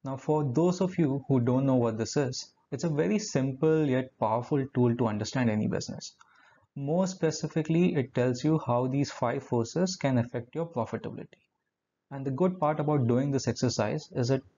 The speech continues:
helps you frame questions. So let's look at all these five forces. So in the center, you have your competitive rivalry,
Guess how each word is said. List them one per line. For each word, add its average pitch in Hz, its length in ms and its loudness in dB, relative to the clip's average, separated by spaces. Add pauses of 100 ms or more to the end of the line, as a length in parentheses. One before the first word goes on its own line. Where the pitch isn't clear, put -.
helps 180 420 0
you 180 120 4
frame 120 320 0
questions. - 540 -10 (420)
So 135 300 -6
let's 156 360 0
look 151 180 0
at 143 160 -2 (180)
all 127 220 2
these 120 200 2
five 107 220 -4
forces. - 480 -10 (360)
So - 300 -12 (100)
in 175 140 2
the 190 100 4
center, 143 480 0 (400)
you 131 140 -2
have 120 200 -2
your 165 160 0 (120)
competitive 123 580 0
rivalry, 120 540 -2